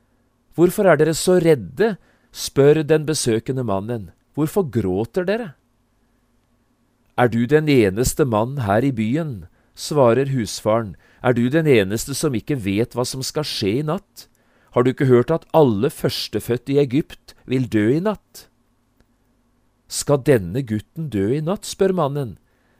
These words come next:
og så peker han på eldste sønnen i familien. Nei, faren drar litt på det. Moses, lederen vår, han har forklart, og så forteller han den besøkende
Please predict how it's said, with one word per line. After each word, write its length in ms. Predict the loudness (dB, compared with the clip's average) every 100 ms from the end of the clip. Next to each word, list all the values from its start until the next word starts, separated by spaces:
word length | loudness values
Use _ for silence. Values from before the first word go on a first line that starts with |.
| _ -8
og 80 |
så 100 | -2
peker 420 | 2 4 4 2 0
han 180 | -2 -2
på 220 | -2 -2 0
eldste 420 | 0 0 -4 -6
sønnen 420 | -2 -2 -2 -4
i 80 | -4
familien. 640 | -2 -2 -2 0 -2 -4 -12 _ _ _ _ _ _ _
Nei, 640 | -8 0 2 4 4 0 -4 _ _ _ _ _
faren 520 | -2 4 6 4 2
drar 320 | 4 4 4
litt 220 | 0 -4
på 140 | -4 -2
det. 160 | -4 -6 _ -4
Moses, 840 | 0 2 0 -2 -4 -4 -10 -10
lederen 640 | -2 4 4 4 0 -2 0
vår, 260 | -2 -2 -6 _ _ _ _ _ 0
han 200 | 2 2
har 260 | 4 6 4
forklart, 720 | 0 -4 2 4 4 -2 _ _ _ _ _ _ _ _
og 120 | -8 -4
så 220 | 2 2
forteller 480 | 2 0 2 4 2
han 160 | 0 0
den 160 | -4
besøkende 800 | -4 -4 0 -2 -2 -6 -4 -6